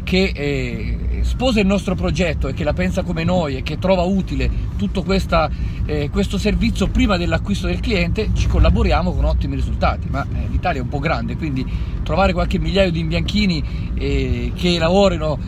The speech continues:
con la nostra stessa passione per il momento, eh, non mi è stato possibile. Ne ho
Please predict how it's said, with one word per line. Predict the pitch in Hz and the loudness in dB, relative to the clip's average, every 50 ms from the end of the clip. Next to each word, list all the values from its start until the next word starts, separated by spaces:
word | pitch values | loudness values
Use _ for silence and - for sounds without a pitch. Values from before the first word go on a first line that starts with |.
| - - - | -6 -6 -4
con | - 185 170 | -2 0 2
la | 175 175 | 2 4
nostra | 185 214 202 - 208 196 | 2 2 0 0 0 0
stessa | - - 202 180 202 185 | 0 0 0 0 0 0
passione | 208 254 - - 175 151 147 151 147 | 0 0 0 0 0 0 2 0 0
per | - 202 196 190 | 0 2 2 2
il | 180 | 2
momento, | 180 190 160 139 131 127 - - 131 - | 2 2 2 2 2 2 2 2 2 2
eh, | - - - 123 - - - | 2 2 2 0 0 0 0
non | - 151 175 | 0 2 2
mi | 175 | 2
è | - - | 0 0
stato | - 151 - 135 | -2 -2 -2 0
possibile. | - - - - - - - - - - - - | 0 0 2 2 2 2 2 2 2 2 0 0
Ne | - 185 170 | 2 2 2
ho | 165 160 | 2 0